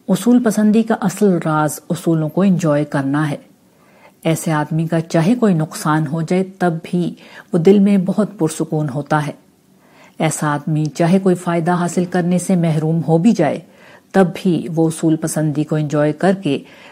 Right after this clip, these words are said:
ज्यादा बड़ा फायदा और ज्यादा बड़ी खुशी हासिल कर लेता है। आइए,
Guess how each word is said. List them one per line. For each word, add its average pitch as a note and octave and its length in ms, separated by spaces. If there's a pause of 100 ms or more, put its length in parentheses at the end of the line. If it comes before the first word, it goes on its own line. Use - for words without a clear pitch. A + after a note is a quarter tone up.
(140)
ज्यादा F3 320
बड़ा D3 260
फायदा C#3+ 520
और D#3 320
ज्यादा F3 360
बड़ी C#3+ 240
खुशी - 320
हासिल D3+ 340
कर D#3 200
लेता D3 320
है। D#3 180 (1300)
आइए, D3+ 480